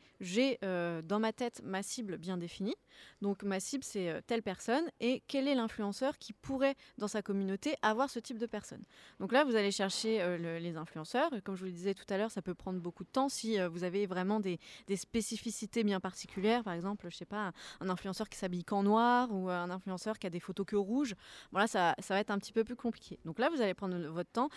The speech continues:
de, de faire des recherches, de prendre contact avec les influenceurs et puis de commencer à mettre en marche, euh, la campagne, donc de, euh,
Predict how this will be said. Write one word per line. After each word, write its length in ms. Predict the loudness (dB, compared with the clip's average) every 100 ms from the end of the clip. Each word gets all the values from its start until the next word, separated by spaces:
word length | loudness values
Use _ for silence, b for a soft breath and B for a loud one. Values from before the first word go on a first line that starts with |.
| B 0
de, 220 | 2 2
de 100 | 0
faire 200 | 0 2
des 100 | 0
recherches, 300 | 0 -2 -2
de 120 | -6
prendre 320 | -6 0 2
contact 340 | 2 0 0 0
avec 180 | -2 -2
les 120 | -4
influenceurs 560 | -4 -6 -10 -2 0 0 B B B
et 80 | -6
puis 160 | -2
de 80 | 0
commencer 420 | 0 0 -2 0
à 60 | 0
mettre 280 | 0 -2 -2
en 60 |
marche, 280 | 0 -2 -2
euh, 80 | -2
la 100 | -2
campagne, 420 | -2 -4 -2 -2
donc 160 | -2 -4
de, 100 | -4
euh, 360 | -4 -4 -6